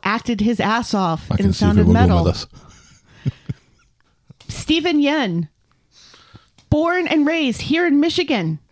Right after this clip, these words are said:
Speaker 1: in the United States of America, had to learn Korean, was not fluent in Korean, to play a Korean immigrant. And I think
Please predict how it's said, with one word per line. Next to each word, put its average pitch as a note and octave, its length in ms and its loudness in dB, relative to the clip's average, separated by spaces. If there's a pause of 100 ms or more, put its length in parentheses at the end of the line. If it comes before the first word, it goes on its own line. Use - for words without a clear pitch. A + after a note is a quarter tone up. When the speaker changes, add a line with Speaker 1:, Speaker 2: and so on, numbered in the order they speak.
Speaker 1:
in A#3+ 120 0
the B3 60 2
United C4 360 -2
States D4 200 -2
of C#4 60 -2
America, C4 580 -2 (300)
had D4+ 220 -2 (100)
to G4+ 140 -2
learn E4 640 0
Korean, A#3 800 0 (440)
was G#4 180 -2
not A#4 220 -4
fluent G4 520 -2
in D#4 180 0
Korean, C4 720 -2 (460)
to C#4 100 -4
play D4+ 300 -2
a C#4+ 80 -2
Korean C4 480 -2
immigrant. G3+ 560 -2 (160)
And A#3 260 -4 (1700)
I B3 100 0
think C#4+ 400 -2